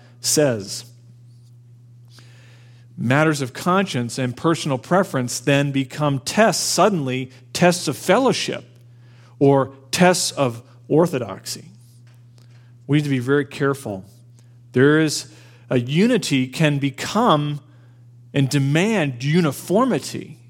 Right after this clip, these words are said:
in the church, which is clearly not biblical. We can fall into this pharisaical trap that Jesus condemns in Mac-, in Mark chapter seven, verses seven and eight, when he says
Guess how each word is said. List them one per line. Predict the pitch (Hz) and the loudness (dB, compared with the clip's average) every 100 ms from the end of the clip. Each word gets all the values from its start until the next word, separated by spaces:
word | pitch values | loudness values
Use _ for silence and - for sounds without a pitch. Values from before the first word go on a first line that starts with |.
| - | -8
in | - 139 | -2 -2
the | 123 | -4
church, | - 127 120 - - - - - | -6 -6 -8 -10 -14 -16 -20 -2
which | 151 147 - - - - - | 0 0 -2 -8 -16 -8 -4
is | 135 | -2
clearly | - 185 175 143 | 2 2 4 0
not | 143 143 135 | -4 -6 -4
biblical. | 147 139 127 107 - - - - - - - - - - - - - - - - - | -2 -2 -4 -10 -10 -18 -20 -20 -20 -20 -20 -20 -20 -20 -20 -20 -20 -20 -20 -20 -2
We | 156 | 0
can | 170 160 | 2 -2
fall | - - 160 170 | 0 4 4 4
into | 151 131 | 2 -2
this | 123 | -6
pharisaical | - 147 131 - 147 135 123 | 0 2 2 0 -2 -2 -6
trap | - 165 147 127 | -2 -2 -2 -4
that | 127 | -6
Jesus | 120 135 123 113 | -2 -2 -4 -6
condemns | 139 123 143 147 139 123 - - - - | -6 -2 0 0 -2 -8 -14 -20 -18 -6
in | 127 | -2
Mac-, | 127 135 135 - 147 | 0 0 -4 -8 -4
in | 131 | 0
Mark | 131 131 | 0 -2
chapter | - 135 - | -2 -2 -2
seven, | - 190 202 131 117 - - - - | -2 2 2 0 -6 -14 -20 -20 0
verses | 143 - 135 | 2 2 0
seven | 185 165 151 | 2 2 2
and | 151 | -2
eight, | 175 160 | -2 -2
when | 139 | -4
he | 135 | -4
says | 123 160 156 147 | -2 2 2 2